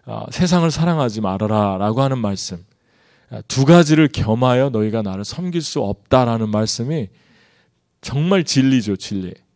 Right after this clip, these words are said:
그러니까 하나님 사랑하는 것과 이삭을 사랑하는 것과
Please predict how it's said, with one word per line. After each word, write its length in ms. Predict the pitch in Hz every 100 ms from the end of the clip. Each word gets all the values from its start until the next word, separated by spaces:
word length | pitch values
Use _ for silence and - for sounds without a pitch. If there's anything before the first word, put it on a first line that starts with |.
| _ _
그러니까 340 | - 127 143 117 - -
하나님 360 | - 170 180 180
사랑하는 1000 | 156 185 196 185 175 160 147 175 160 147
것과 580 | 127 120 - 131 131 101
이삭을 460 | 113 127 160 160 156
사랑하는 500 | 165 170 156 123 107
것과 400 | 101 - 147